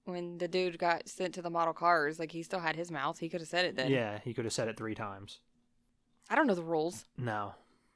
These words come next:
Speaker 2: The house, though, now that everything seems peaceful between all the parties,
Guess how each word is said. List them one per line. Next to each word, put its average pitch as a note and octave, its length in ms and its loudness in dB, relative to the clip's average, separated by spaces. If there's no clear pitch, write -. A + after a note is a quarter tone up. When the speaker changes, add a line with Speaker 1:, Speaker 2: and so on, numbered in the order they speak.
Speaker 2:
The D#3 80 4
house, G#3 340 10
though, A3 560 4
now D#3+ 300 2
that D#3+ 380 2
everything D3+ 420 0
seems C#3+ 260 -2
peaceful D3+ 420 -2
between C#3 440 -2
all B2 160 0
the C#3 80 0
parties, C#3 600 2